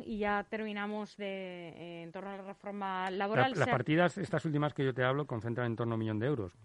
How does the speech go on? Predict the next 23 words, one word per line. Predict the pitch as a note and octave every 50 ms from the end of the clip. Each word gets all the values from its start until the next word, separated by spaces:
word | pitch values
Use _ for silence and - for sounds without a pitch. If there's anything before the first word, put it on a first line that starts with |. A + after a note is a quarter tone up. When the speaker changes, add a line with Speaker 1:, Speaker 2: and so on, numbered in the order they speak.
| G#2 G#2 G2+ G#2+ A2 G#2+ - _ _ _ - - - - _
Speaker 2:
Por | - - F#2+
si | F2 G2
alguna | F#2+ F#2 G#2 G#2 G2+ G2+
vez | G#2 G#2+ G2+
luego | A2 G#2 G#2+ G#2+ G#2
me | G2+ G2+
piden, | - A2+ G#2+ G#2+ G#2 A2+
"Oye, | B2+ C3+ C3
es | A#2 A#2+
que | D3
nunca | E3 G3 F#3 - F3+
dar | F#3 F#3 -
cifras", | - - B2 G2 F2+ E2 -
en | G#2 F#2+
torno | - A#2 A2+ A#2
al | A2+ G#2+
millón | G#2+ G#2 G2 F#2
de | F2
euros. | E2+ F2 F2+ - - _ _ _ _
Speaker 1:
Fantástico. | - G3 G3+ E3+ - E3 G#3 G3+ - - G3 F3 - G3 - _ _ _ _ _ _ _ _ _ - - - - - - - - _ _ - - - - _ _
Ya | - A#3 B3+ C4 -
por | B3+ B3+ A#3+
terminar, | G#3 A#3 A#3+ A3+ A#3+ A3 G3+ G3 F3+ E3+ E3 - -